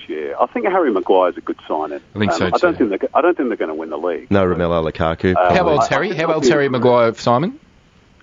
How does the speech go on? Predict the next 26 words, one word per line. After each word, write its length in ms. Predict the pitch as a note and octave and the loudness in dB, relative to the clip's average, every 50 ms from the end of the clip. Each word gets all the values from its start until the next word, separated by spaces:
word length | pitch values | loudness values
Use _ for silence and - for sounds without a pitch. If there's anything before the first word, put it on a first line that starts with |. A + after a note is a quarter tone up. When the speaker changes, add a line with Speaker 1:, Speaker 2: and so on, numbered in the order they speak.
| - - - | -12 -4 0
Speaker 1:
Sorry, 220 | - A2 A#2+ B2 - | 4 4 4 4 4
say 100 | D3 A#2+ | 2 2
again? 200 | A2+ C3+ E3+ C#4 | 2 2 0 -2
Speaker 2:
How 200 | A2 A#2+ A#2+ A2+ | -2 0 2 2
old 160 | A2 A2+ G#2+ G#2 | 4 2 2 0
is 80 | G2 | -2
Harry 160 | A#2 A2 G#2 | -2 0 0
Maguire? 340 | G2+ G2 G2 G2+ G2 G#2 D3+ - - E2 | 0 0 0 -2 -2 -4 -4 -10 -16 -16
Speaker 3:
He's 160 | D#2 D#2 - - | -14 -14 -12 -6
twenty-six, 440 | - E2+ D2+ - - - F2 - - | -2 -2 -2 -2 -2 -4 -6 -4 -2
isn't 100 | - D3+ | -2 0
he? 40 | D3+ | 2
Speaker 1:
Harry's, 420 | D3+ D#3 D3+ D3 C#3+ C#3+ C3 - - - - - - - - - | 4 4 4 4 2 0 -4 -8 -10 -20 -18 -12 -10 -10 -8 -6
uh, 320 | - A3+ B3 C4 C4+ C#4+ | -4 -2 -2 0 0 0
he's, 180 | D4 D#4+ D#4 - - - - - | 2 2 2 0 0 -6 -8 -6
he's 320 | G#4 G4+ F4+ F#4 - - | -2 0 0 -2 -2 -4
at 60 | - | -6
a 60 | F#4+ | -6
good 200 | - - G3 F3 | -2 2 2 4
age. 240 | E3+ G#3 A3+ G3 F3 - | 4 4 2 2 0 0
I 20 | |
think 160 | - C#4 E4 D#4 | 0 0 0 0
he's 180 | A#3+ - - | -2 -6 -8
twenty-five, 1160 | - - - G3+ F#3+ F3+ F3 E3 D#3+ D3+ - - - - - - C3 - - A3 A#3+ B3+ B3+ - - - | -8 -2 2 2 4 4 4 2 2 0 -6 -16 -20 -8 0 0 2 2 2 0 0 0 -2 -4 -6 -6
maybe 160 | C4 C#4 C4+ - | -4 -4 -6 -8
twenty-six, 600 | - - C4 A#3+ G#3+ - - - G3+ - - | -8 -8 -8 -8 -8 -10 -8 -8 -8 -8 -6